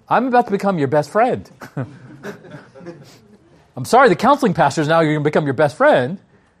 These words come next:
but we need to work together. I mean, that's what I'm here for, to help you through this. And then people come in at that point, they're really welcoming of it and working through it. But I will say, like, you know, at three months,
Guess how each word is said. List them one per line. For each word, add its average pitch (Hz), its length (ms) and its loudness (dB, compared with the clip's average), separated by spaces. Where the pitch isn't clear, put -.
but 156 280 0
we 180 80 0
need 214 140 0
to 202 80 2
work 175 320 0
together. 113 340 -10
I - 60 -14
mean, 127 100 -8
that's 139 180 -8
what 156 100 0
I'm 147 120 -2
here 156 180 -2
for, - 340 -14
to - 80 -14
help - 260 -12
you 117 80 -8
through 160 280 -10
this. - 380 -20
And 196 120 -6
then 180 260 -4
people 262 260 -6
come 151 200 -2
in 147 80 -2
at 120 80 -6
that 139 180 -4
point, 110 220 -10
they're 127 100 -6
really 120 180 -6
welcoming 90 440 -12
of 78 120 -20
it - 180 -20
and 104 80 -16
working 101 180 -12
through 95 100 -12
it. - 60 -20
But 262 120 4
I 262 40 4
will 302 220 2
say, 226 340 2
like, 143 240 0
you 196 80 -4
know, 127 160 -4
at 117 180 -10
three 156 200 -4
months, 226 560 -6